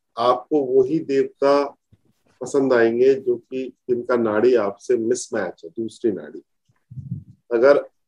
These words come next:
और तो हम जब कभी-कभी, आ, ये देखते भी हैं और शास्त्रों में अपने देवताओं की नाड़ियां भी दी गई हैं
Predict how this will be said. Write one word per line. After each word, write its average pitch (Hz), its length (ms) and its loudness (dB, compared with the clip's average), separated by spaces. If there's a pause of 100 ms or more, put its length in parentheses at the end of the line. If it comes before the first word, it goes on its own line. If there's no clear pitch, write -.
और 127 180 4
तो 139 200 2
हम 143 100 0
जब 143 220 4 (240)
कभी-कभी, 139 480 0 (360)
आ, 117 400 6 (160)
ये 135 120 -2
देखते 131 420 2
भी 143 200 0
हैं 135 160 2 (280)
और 123 200 6
शास्त्रों 131 500 -2
में 139 120 2
अपने 135 260 -2
देवताओं 123 500 2
की 131 140 -10
नाड़ियां 117 420 0
भी 120 100 -8
दी 113 180 -6
गई 120 240 2
हैं 123 80 -4